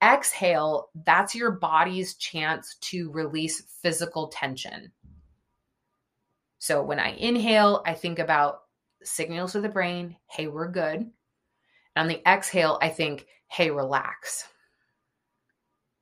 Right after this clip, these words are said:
So inhale is, "Hey, we're good." Exhale is, "Hey, relax." Yeah.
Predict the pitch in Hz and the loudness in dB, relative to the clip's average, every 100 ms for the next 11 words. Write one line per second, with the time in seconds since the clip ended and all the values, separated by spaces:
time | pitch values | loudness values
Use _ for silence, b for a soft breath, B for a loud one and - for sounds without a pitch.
0 | _ _ _ _ _ _ _ _ _ _ | _ _ _ _ _ _ _ _ _ _
1 | - - - 180 190 190 180 165 160 - | -14 -12 -6 -4 -4 -2 0 0 -2 -8
2 | b b _ 175 175 190 185 185 233 262 | b b _ 0 0 0 2 2 2 -2
3 | _ b b b b b b b b b | _ b b b b b b b b b
4 | b b b b b b b b b b | b b b b b b b b b b
5 | b _ _ _ _ _ - 175 175 180 | b _ _ _ _ _ 4 4 4 0
6 | 180 165 151 147 147 - B B _ _ | 2 2 0 0 -4 -10 B B _ _
7 | _ _ _ - - 151 135 110 - - | _ _ _ -14 -4 -2 -2 -2 -4 -8
8 | - b b b b b b b b b | -14 b b b b b b b b b
9 | b b b b b b b b _ _ | b b b b b b b b _ _
10 | _ _ _ _ _ _ _ _ 175 - | _ _ _ _ _ _ _ _ 0 0